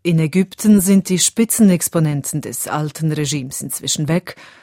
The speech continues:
aber große Teile des Systems sind nach wie vor da. Zurzeit entlädt sich die Wut der Bürger auf den Geheimdienst. Im ganzen Land wurden die Zentralen des Geheimdienstes gestürmt. Die Aktivisten versuchten, Akten vor der Vernichtung zu retten,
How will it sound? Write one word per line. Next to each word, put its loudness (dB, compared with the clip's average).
aber 0
große 0
Teile 0
des 0
Systems 0
sind -2
nach -4
wie -4
vor -2
da. 0
Zurzeit -4
entlädt 0
sich -4
die 0
Wut 0
der 4
Bürger 2
auf -8
den 0
Geheimdienst. 2
Im 4
ganzen 2
Land 4
wurden -6
die -8
Zentralen 0
des -2
Geheimdienstes 0
gestürmt. 2
Die 2
Aktivisten 2
versuchten, 0
Akten -2
vor -8
der -6
Vernichtung -6
zu -2
retten, -4